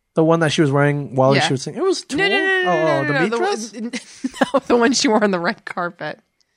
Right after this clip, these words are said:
Speaker 1: Oh, did she? I guess she, she changed, obviously.
Speaker 2: Yes.
Speaker 1: W-, I didn't see what it looked like. Why was it weird?
Speaker 2: Um, it was just, like, big and white and kind of
Speaker 1: So it was Lady
Speaker 2: Oh,
Speaker 1: Gaga.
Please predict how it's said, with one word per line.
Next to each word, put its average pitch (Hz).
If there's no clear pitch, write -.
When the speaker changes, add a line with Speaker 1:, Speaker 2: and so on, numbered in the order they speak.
Speaker 1:
Oh, 190
did 151
she? 156
I 151
guess 165
she, 135
she 147
changed, 143
obviously. 117
Speaker 2:
Yes. -
Speaker 1:
W-, 139
I 156
didn't 151
see 151
what 131
it 127
looked 127
like. 117
Why 139
was 147
it 135
weird? 117
Speaker 2:
Um, 240
it 302
was 311
just, -
like, 349
big 240
and 180
white 190
and 185
kind 190
of 180
Speaker 1:
So 240
it -
was 208
Lady 226
Speaker 2:
Oh, -
Speaker 1:
Gaga. 156